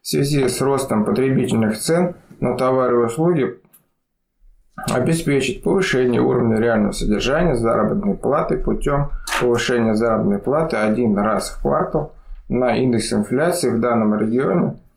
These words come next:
рассчитанный государственными органами статистики, плюс шесть процентов. Ну вот, в принципе, просто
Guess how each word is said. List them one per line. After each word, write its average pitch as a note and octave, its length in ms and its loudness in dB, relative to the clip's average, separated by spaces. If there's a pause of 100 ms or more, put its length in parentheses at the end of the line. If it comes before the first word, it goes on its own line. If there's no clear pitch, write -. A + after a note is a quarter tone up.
(600)
рассчитанный C3 640 0
государственными A2+ 720 0
органами C#3 520 0
статистики, B2 840 -2
плюс D#3 340 0
шесть B2+ 280 -2
процентов. G2+ 580 -2 (300)
Ну C#3+ 500 0
вот, A#2+ 140 -4
в - 100 -18
принципе, B2 720 0
просто - 500 0